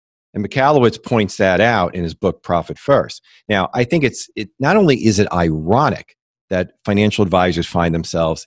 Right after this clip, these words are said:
in this grouping. I call them broke millionaires. They got all the toys and all this stuff, but they really don't have a lot of the liquid net worth. So not only is it ironic,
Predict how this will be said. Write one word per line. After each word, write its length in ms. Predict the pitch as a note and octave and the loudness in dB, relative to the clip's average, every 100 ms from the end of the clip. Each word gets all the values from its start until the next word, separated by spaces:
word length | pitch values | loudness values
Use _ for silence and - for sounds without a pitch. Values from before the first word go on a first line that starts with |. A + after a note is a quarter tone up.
| - | -6
in 180 | F#2 F2+ | -2 -2
this 160 | D#2+ | -2
grouping. 480 | - F2+ F2 B1 - | 0 0 0 -4 -10
I 80 | - | -8
call 240 | - F#2+ | -2 0
them 160 | F2 E2 | 0 -2
broke 340 | D2 F#2 F2+ | -2 0 0
millionaires. 640 | F2+ F#2 E2+ D2+ C#2 A#1 - | -2 -2 -2 -4 -8 -12 -12
They 80 | E2 | -4
got 160 | E2+ F2+ | -2 0
all 160 | G2+ | 0
the 120 | G2 | 0
toys 520 | F#2 - G2+ G2 F#2+ F2 | -2 2 2 4 2 -2
and 100 | F#2 | 0
all 80 | |
this 160 | F2 E2+ | 0 -4
stuff, 320 | - A#2 E2+ - | -2 0 -2 -4
but 100 | E2+ | -6
they 60 | |
really 200 | F2 G#2 | 0 0
don't 120 | F2 | 0
have 120 | E2 D#2+ | -4 -4
a 20 | |
lot 200 | E2 D#2+ | -4 -4
of 140 | D#2 | -8
the 60 | D#2 | -6
liquid 300 | E2+ - D2+ | -6 -6 -8
net 160 | D#2 C#2+ | -10 -8
worth. 280 | G2 D2+ _ _ _ _ _ _ | -8 -8 _ _ _ _ _ _
So 140 | - A#2 | -10 -2
not 180 | D3 G3+ | 0 2
only 200 | D3 A2+ | 2 2
is 100 | G2 | 2
it 80 | |
ironic, 580 | E2 D#2 D2+ B2 D3 - | 0 -2 0 0 0 -4